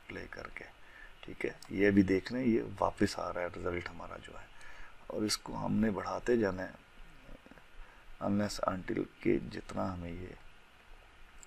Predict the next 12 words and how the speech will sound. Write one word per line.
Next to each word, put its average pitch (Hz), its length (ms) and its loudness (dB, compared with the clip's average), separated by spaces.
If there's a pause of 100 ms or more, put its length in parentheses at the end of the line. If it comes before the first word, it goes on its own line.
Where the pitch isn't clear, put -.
(240)
चाहिए। 71 420 -4 (760)
ये 127 260 12 (200)
इसलिए 127 420 10 (260)
देखें, 101 300 4
ये 104 640 8
generator 95 460 0
add 98 220 6
किया, 113 120 10
ये 123 120 12
देखें, 110 240 6
ये 107 200 6
अगर 120 280 6